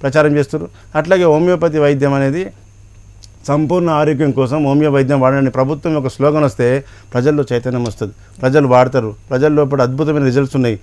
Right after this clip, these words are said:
నేను చెప్పింది కాకుండా మీరు YouTube-లో, Facebook-లో అబ్జర్వ్ చేయండి, నా పేరు మీద కొట్టండి,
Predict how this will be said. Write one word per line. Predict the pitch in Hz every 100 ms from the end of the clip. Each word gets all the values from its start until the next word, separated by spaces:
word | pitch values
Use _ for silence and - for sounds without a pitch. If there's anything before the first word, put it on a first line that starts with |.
| - - -
నేను | 143 151
చెప్పింది | 147 160 151
కాకుండా | 147 147 147
మీరు | 143 131 143
YouTube-లో, | 147 156 147
Facebook-లో | 131 135 135 139 139
అబ్జర్వ్ | 123 131 135
చేయండి, | 131 123
నా |
పేరు | 117 135 143
మీద | 139
కొట్టండి, | 120 123 131 110